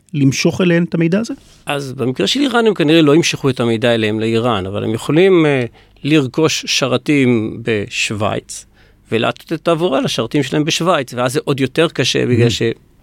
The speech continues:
Speaker 2: ששוויץ היא מדינה די לגיטימית במעבר בין הרבה מאוד שחקניות, למשל, במערב, כן, אה.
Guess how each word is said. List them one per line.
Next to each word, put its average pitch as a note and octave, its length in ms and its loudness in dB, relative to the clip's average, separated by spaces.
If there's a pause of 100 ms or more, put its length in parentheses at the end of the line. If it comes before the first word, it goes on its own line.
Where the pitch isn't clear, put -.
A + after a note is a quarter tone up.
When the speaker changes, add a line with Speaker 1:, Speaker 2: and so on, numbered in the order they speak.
(120)
Speaker 2:
ששוויץ B2+ 440 -2
היא B2+ 80 0
מדינה B2 400 2
די C3+ 220 2
לגיטימית D#3 720 2
במעבר A#2+ 880 0
בין A#2+ 160 0
הרבה A#2 240 2
מאוד B2 340 2 (440)
שחקניות, B2 520 0
למשל, B2 180 -2
במערב, G#2 580 -2 (120)
כן, - 300 -10
אה. - 40 -12